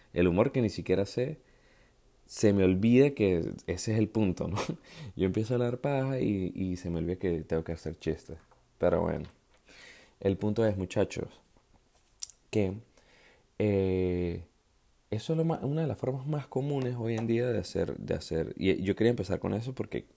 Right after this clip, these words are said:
partiendo de allí, eh, es una oportunidad que, que la gente puede hacer ahorita.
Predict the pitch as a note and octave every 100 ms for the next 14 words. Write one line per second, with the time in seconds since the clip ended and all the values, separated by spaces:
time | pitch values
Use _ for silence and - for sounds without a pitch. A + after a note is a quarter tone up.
0 | _ _ _ _ _ _ _ _ _ E2
1 | E2 E2+ F2 G2+ G2+ E2 F#2 A2+ - -
2 | - F2+ E2+ E2+ - - - _ _ _
3 | _ _ _ - F2+ G2+ G2 F#2 E2+ E2+
4 | D#2+ D2+ D#2+ F#2+ G#2 - - D#2+ D#2 -
5 | - D#2 D2+ C#2+ D#2 D#2+ E2+ E2 - D2+
6 | - D#2 F2 F#2 -